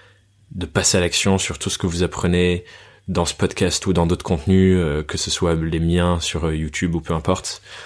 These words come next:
ou ceux d'autres personnes, parce qu'il y a plein de gens brillants qui créent du contenu magnifique pour vous aider. Mais passez à l'action. Ne consommez pas passivement, euh,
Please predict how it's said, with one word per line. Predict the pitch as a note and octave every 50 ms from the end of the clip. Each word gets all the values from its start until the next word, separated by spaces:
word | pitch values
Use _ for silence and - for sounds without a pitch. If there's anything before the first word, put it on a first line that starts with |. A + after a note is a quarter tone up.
| - - _ -
ou | F#2 E2+
ceux | - - F#2+
d'autres | E2 F2+ F2 D#2+ - -
personnes, | - - F2+ - - A2 A2 G#2+ G2
parce | - -
qu'il | - E2+
y | D#2
a | -
plein | - - G2+ F#2
de | F#2 F2+
gens | E2 F2 F2 F2
brillants | E2 E2 D#2+ F2 F#2 F#2 F#2 F#2+
qui | F#2+ - - F2 D#2+ D#2+ D2+ -
créent | - - - F#2+ E2+
du | D#2 E2
contenu | - F2 D#2+ - F2+ F2
magnifique | E2+ E2+ F2 E2 - - - - -
pour | - E2
vous | D#2 D#2+ E2+
aider. | E2 F#2 G2+ - - _ _ _ - - - - - - - - - - - - - _ _ _ _ _ _ _ -
Mais | F#2+ E2
passez | - - E2+ - - D#2+
à | D#2+
l'action. | E2 - - - E2 D#2 - - _ _ _ _ _ _ _ _ _ _ _ _ _ _ _ _ _ _ _ -
Ne | G2 F#2+ F#2 F2
consommez | - - - F#2+ F2+ - - G2 F#2 E2+
pas | - G2 F2+
passivement, | - - G2+ F2 - - F#2+ E2 E2 F2+ F2 F2+ F2+ F2+ F2+ F2 E2+
euh, | D#2 D2 D2